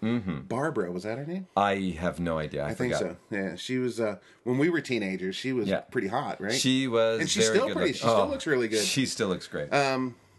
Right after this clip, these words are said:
Speaker 2: yeah, uh, I met her through the Van Halen fan list.
Speaker 1: And you actually talked to her on the telephone. That's what I wanted to get to.
Speaker 2: That was after.
Speaker 1: Okay.
Speaker 2: That was after the, the tour.
Speaker 1: Mm-hmm.
Speaker 2: Um, yeah. We had exchanged things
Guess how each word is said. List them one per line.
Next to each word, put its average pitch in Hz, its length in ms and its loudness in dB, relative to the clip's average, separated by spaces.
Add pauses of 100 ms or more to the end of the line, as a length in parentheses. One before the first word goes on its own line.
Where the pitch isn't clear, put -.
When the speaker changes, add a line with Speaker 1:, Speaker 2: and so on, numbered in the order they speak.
(140)
Speaker 2:
yeah, 135 760 4
uh, - 20 -8
I 151 120 4
met 196 220 4
her 180 260 2
through 160 480 2
the 143 80 -2
Van 135 240 0
Halen 127 460 0 (100)
fan 127 320 0
list. 143 280 -2
Speaker 1:
And 139 120 4
you 147 80 4
actually 143 220 0
talked 139 240 2
to 139 40 -2
her 131 40 2
on 120 60 0
the 107 60 -4
telephone. 131 320 0
That's 92 180 0
what 95 60 -2
I 87 60 0
wanted 82 160 -2
to 78 60 -8
get 87 180 -6
to. 73 180 -8 (200)
Speaker 2:
That 147 180 4
was 147 120 0
after. 123 480 0
Speaker 1:
Okay. 104 300 2
Speaker 2:
That 120 140 -2
was 113 120 -2
after 110 300 0
the, 95 160 -2
the 98 140 -8
tour. 98 320 -4 (240)
Speaker 1:
Mm-hmm. 87 260 -2
Speaker 2:
Um, 117 440 0
yeah. 110 260 2 (1000)
We 190 140 4
had 214 100 4
exchanged 180 520 2
things 160 800 0